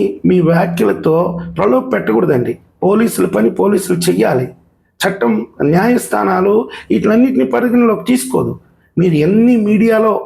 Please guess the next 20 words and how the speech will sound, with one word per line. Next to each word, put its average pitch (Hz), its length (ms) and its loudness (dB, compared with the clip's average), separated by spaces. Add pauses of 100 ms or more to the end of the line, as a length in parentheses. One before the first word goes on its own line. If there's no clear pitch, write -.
(420)
ఎన్ని 202 260 2
మాటలు 185 360 0
మాట్లాడినా 160 600 0 (500)
న్యాయస్థానం 196 720 0
వీటిని 190 320 2 (340)
ఏటిల్ని 240 500 2 (140)
పరిగణలోకి 220 500 0
తీసుకోదు. 247 480 0 (760)
కాబట్టి 202 500 0 (640)
బాధ్యత 131 540 0 (100)
కలిగినటువంటి 98 760 2 (140)
ప్రతి 147 280 -2 (200)
తల్లిదండ్రులకి 196 840 0 (560)
నేను 147 260 0
విజ్ఞప్తి 160 460 -2
చేసుకునేది 160 460 0
ఏంటంటే, 120 400 0 (560)
మీ 156 140 2 (160)
బిడ్డల 143 340 0 (160)
సంరక్షణ 165 600 0